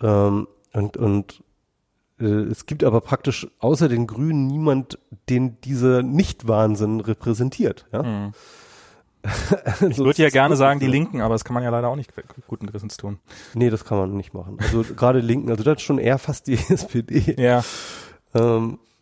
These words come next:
Speaker 1: es ist, ähm, es ist echt schwierig. Ich, ähm, ich weiß es nicht, wa-, also, ähm, ja. Es ist, äh, sehr deprimierend gerade, die politische
Speaker 2: Ja.
Speaker 1: Situation.
Speaker 2: Das ist
Speaker 1: Und es,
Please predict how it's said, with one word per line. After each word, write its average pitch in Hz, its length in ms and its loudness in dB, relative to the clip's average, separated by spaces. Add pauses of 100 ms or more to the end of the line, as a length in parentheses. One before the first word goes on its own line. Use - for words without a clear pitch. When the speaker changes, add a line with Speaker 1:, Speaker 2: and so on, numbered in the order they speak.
(640)
Speaker 1:
es - 200 -8
ist, 131 220 0
ähm, 113 640 2
es 113 120 -2
ist 135 100 -6
echt - 200 -2
schwierig. 135 520 -2
Ich, - 360 -14
ähm, 110 460 -2
ich - 180 -12
weiß 131 200 -4
es 120 120 -8
nicht, 98 220 -8
wa-, 104 240 -2
also, 110 200 0 (600)
ähm, 117 400 4 (580)
ja. 82 220 -8 (1000)
Es 110 160 -6
ist, - 240 -2
äh, 98 140 2
sehr 95 160 2
deprimierend 92 500 -4
gerade, 95 300 -12 (180)
die 107 80 -12
politische - 460 -10
Speaker 2:
Ja. 127 220 4
Speaker 1:
Situation. - 540 -12 (840)
Speaker 2:
Das 117 160 -6
ist - 60 -4
Speaker 1:
Und 110 120 -4
es, - 360 -6